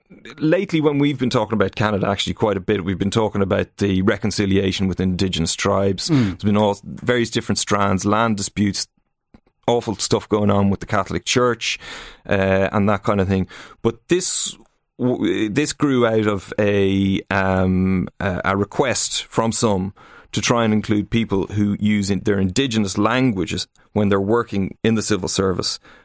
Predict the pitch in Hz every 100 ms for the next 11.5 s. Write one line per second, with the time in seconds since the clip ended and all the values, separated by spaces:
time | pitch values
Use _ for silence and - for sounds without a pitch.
0 | _ - 117 104 - _ _ _ 120 -
1 | 107 92 101 95 101 95 90 - _ 104
2 | 95 98 - 143 98 101 101 165 135 101
3 | 147 98 - 117 - 123 - 101 107 151
4 | - 101 - - 135 135 123 104 120 110
5 | 104 101 101 104 98 98 107 107 113 98
6 | 90 92 107 95 98 98 95 - - -
7 | - - 101 117 104 95 104 143 104 104
8 | 104 - 98 - 98 101 107 135 98 98
9 | 113 107 101 98 - 101 - 98 101 98
10 | 98 101 101 104 110 98 98 98 95 71
11 | 98 98 98 95